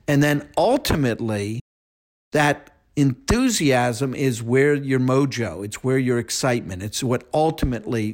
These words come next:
what people buy from you. So the more knowledgeable and the more actions that you take when it comes to working on this, don't just wait for the mojo to come back. Take my top ten list, add more to it from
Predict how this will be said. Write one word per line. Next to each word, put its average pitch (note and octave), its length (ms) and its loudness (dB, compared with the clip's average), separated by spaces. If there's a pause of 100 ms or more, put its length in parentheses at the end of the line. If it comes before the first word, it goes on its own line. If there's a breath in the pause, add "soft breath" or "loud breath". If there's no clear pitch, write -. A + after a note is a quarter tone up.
what A#2+ 280 -4
people B2 340 -2
buy A2 320 0
from G#2 220 -6
you. F2+ 140 -8 (800)
So D3 420 2
the D3+ 140 0
more G#3 320 4
knowledgeable E3 760 2
and D3 120 -2
the C3 60 -2
more C3 260 -4
actions C#3+ 600 -4
that C3 180 -6
you A#2+ 120 -2
take C#3 520 -2 (420)
when C3+ 120 0
it B2+ 120 -2
comes C#3 340 0
to A2+ 80 -4
working D3 560 0
on D#3+ 280 0
this, D#3 260 -2
don't A#3+ 240 -2
just B3+ 200 -2
wait C3+ 560 0
for D3+ 300 0
the C3+ 120 -2
mojo B2+ 420 0
to A#2+ 100 -2
come A2 220 -4
back. G2 340 -2 (420)
Take G3+ 280 2
my G3 180 0
top D3+ 400 -2
ten A2+ 280 -2
list, A2 300 -4 (400)
add E3+ 380 0
more D#3+ 220 0
to D3+ 300 -2
it D3+ 140 -4
from B2 280 -4